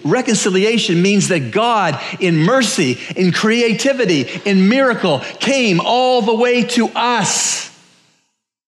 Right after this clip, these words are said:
because we couldn't come an inch toward him. We were dead in trespass and sins.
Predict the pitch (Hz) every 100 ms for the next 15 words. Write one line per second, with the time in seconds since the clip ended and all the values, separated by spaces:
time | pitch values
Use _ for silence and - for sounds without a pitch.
0 | _ _ - 170 220 196 156 240 208 -
1 | 240 220 175 220 214 196 202 208 - -
2 | 202 190 190 196 226 190 196 185 139 202
3 | 214 185 160 202 190 - 190 185 180 160
4 | - 196 160 123 196 - -